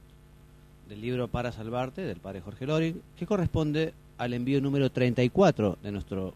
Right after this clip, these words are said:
curso de Teología para Todos. El tema se titula La armonía familiar. El Padre Jorge comienza con una recomendación muy oportuna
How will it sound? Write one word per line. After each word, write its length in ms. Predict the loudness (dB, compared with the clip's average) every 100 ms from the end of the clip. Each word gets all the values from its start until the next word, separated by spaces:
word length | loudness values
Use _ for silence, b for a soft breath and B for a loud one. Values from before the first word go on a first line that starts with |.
| -8
curso 320 | -4 -2 0
de 60 | 0
Teología 400 | 0 0 -2 -2
para 180 | -2
Todos. 380 | -2 -6 -8 -16 -18 -20 b b b b b b
El 160 | -10 -4
tema 360 | 0 2 4 2
se 100 | -2
titula 480 | -4 2 4 4 2 -8 -20 -20 -20 -4
La 120 | 0
armonía 680 | 2 4 6 8 8 6 2 -10 -20 -20 -12
familiar. 540 | -2 0 0 -2 -8 -12 -20 -20 -20 -20 b b b
El 80 | 0
Padre 240 | 4 4
Jorge 360 | 4 2 4 2
comienza 440 | 2 2 2 0
con 100 | -2
una 160 | -2 -2
recomendación 640 | -2 -6 -8 -8 -6 -6
muy 220 | -2 0
oportuna 580 | 0 -2 -6 -4 -4 -6